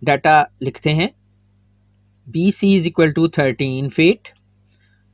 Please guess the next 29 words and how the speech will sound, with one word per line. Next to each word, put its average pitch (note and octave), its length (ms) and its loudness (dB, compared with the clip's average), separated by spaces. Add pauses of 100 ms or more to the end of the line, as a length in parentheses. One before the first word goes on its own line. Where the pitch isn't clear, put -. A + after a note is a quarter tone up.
(100)
एबी E3+ 300 4
is F3+ 80 0
equal F3 240 0
to F3 140 2
twenty C#3 380 -2
five G#2 360 -4
feet, D3+ 400 -2 (1300)
theta F3 320 2
is E3 140 0
equal E3 380 2
to E3+ 120 0 (100)
unknown। B2+ 560 -4 (1000)
अब F#3+ 200 2
राइट D#3+ 220 2
एंगल A3 220 2
ट्रायंगल F#3+ 540 0 (140)
एबीसी D#3+ 1120 2
का E3 160 -4
जब D#3 200 -2
हम D#3 280 -4 (120)
इस्तेमाल B2 560 -6
करेंगे D3 420 -6
तो E3 160 -4
theta D#3+ 460 -4
के E3 100 -2
रिस्पेक्ट C#3 560 -6
बीसी B2 340 -8
है D3 100 -4
परपेंडिकुलर A#2 800 -8